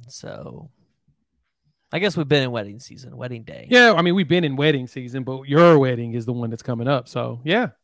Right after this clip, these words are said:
Speaker 2: Give, give, give P G a congratulations, a round of applause. Make sure you let him know that you're, uh, there for him as he is preparing for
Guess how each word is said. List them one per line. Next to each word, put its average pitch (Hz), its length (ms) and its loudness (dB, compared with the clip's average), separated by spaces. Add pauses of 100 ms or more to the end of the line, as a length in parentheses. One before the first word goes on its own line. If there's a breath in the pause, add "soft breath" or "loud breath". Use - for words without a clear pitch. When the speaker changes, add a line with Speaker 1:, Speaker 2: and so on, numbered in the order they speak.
(480)
Speaker 2:
Give, 160 260 -2
give, 185 220 0
give 196 140 2
P 202 160 -2
G 190 120 -4
a 185 60 -2
congratulations, 180 720 -6
a 170 40 -14
round 147 120 -6
of 135 80 -8
applause. 165 600 0
Make 143 120 -6
sure 147 120 -8
you 139 80 -2
let 135 160 -2
him 135 120 -4
know 135 380 -6 (540 soft breath)
that 131 220 -10
you're, 135 240 -4
uh, 127 440 -4 (320)
there 143 180 -6
for 147 180 -10
him 143 360 -8 (100)
as 131 220 -8
he 143 160 -8
is 131 380 -8 (100)
preparing 135 540 -4 (100)
for 127 420 -2